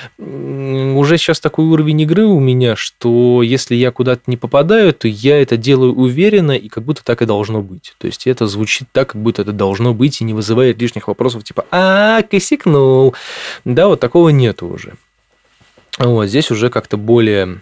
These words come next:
более уверенно это, что ли, делается, поэтому, поэтому как-то так. И, ну, всё равно это в общей картине, может быть, там, с гитарами это не будет так видно, но когда ты это слушаешь отдельно под метроном, ты понимаешь, что: «О, боже мой, выключите, выключите, дайте что-нибудь другое».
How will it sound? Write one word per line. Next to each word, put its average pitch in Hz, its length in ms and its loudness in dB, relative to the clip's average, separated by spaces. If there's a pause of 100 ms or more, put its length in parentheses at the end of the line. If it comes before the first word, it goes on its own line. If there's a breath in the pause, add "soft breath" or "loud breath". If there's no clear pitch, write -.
(160)
более 120 300 4
уверенно 127 540 2
это, 110 140 -4
что - 200 -4
ли, 101 120 -2
делается, 98 380 -4
поэтому, 98 420 -4 (540 loud breath)
поэтому 110 320 -2
как-то 110 320 -4
так. - 240 -4 (520 loud breath)
И, 135 680 -2 (200)
ну, 143 380 0
всё 185 180 2
равно 208 280 4
это 123 1300 2
в 135 60 0
общей 160 220 -2
картине, 127 460 -2
может 104 220 -4
быть, 95 120 -10
там, 92 140 -12
с 92 100 -16
гитарами 107 480 -2
это 98 200 -6
не 110 240 -4
будет 120 260 0
так - 220 -6
видно, 175 240 2
но 117 100 0
когда 131 220 0
ты 131 100 -2
это 123 180 -10
слушаешь 120 460 -4
отдельно 190 400 0
под 123 160 -2
метроном, 120 440 0
ты 147 100 -4
понимаешь, 117 400 -2
что: 113 180 -2
«О, 127 400 6
боже 113 300 2
мой, 101 140 -4
выключите, 123 580 -2
выключите, 131 560 -2
дайте 113 260 0
что-нибудь 107 360 -4
другое». 98 320 -6